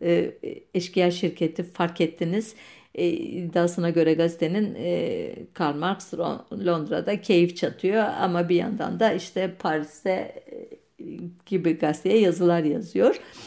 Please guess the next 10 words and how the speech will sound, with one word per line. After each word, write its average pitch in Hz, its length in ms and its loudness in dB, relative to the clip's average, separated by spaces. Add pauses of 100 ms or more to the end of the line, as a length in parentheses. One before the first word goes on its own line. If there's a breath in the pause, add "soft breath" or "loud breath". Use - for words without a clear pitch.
(220 loud breath)
E, 208 200 0
gazetenin 240 800 2
kullandığı 220 880 2
terimler 185 500 0
kom-, 185 460 -4
e, 170 260 -4
bu 170 360 2 (1000)
komüncüler 170 680 0
falan 170 300 -4
için 220 300 2